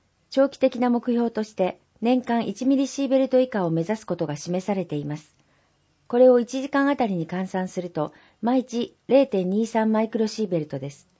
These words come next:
事故由来放射性物質対策に関する龍ケ崎市の方針より。イベント。ど根性ひまわり写真展二千二十二。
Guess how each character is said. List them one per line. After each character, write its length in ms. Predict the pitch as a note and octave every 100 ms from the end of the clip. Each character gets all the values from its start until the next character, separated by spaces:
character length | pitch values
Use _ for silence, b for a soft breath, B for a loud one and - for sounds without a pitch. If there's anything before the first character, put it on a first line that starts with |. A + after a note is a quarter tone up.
| _ _ _ _ _ _ _
事 120 | A3+
故 140 | - C4+
由 140 | C4+
来 200 | A#3+ G3+
放 180 | F#3 B3+
射 140 | B3
性 220 | B3+ C#4 C4
物 180 | C4
質 260 | - C4 -
対 180 | C4 B3+
策 240 | G#3 F#3
に 100 | E3
関 240 | D#3+ F#3+ F#3+
す 140 | F#3
る 140 | D#3+ -
龍 160 | A#3
ケ 100 | B3
崎 240 | A#3+ B3+ A3+
市 120 | G3+
の 80 | D#3+
方 180 | G3
針 300 | F#3+ - F3
よ 120 | E3 D3+
り。 140 | - _ _ _ _ _ _ _ _ _ -
イ 100 | A3+
ベ 140 | C4
ン 80 | C4
ト。 340 | - A3 G#3+ - _ _ _ _ _ _ _ _ _ _ _ _ _ _ _
ど 120 | G#3+ A3
根 200 | C#4+ C#4+
性 180 | C#4+ C#4+
ひ 120 | C4+
ま 140 | C4+
わ 120 | C4+ G#3+
り 120 | E3+
写 120 | G#3
真 260 | - A#3+ A#3
展 280 | E3+ E3 -
二 140 | F#3+
千 260 | F#3 B3 G#3
二 140 | G#3
十 200 | G3+ F#3
二。 260 | D#3+ E3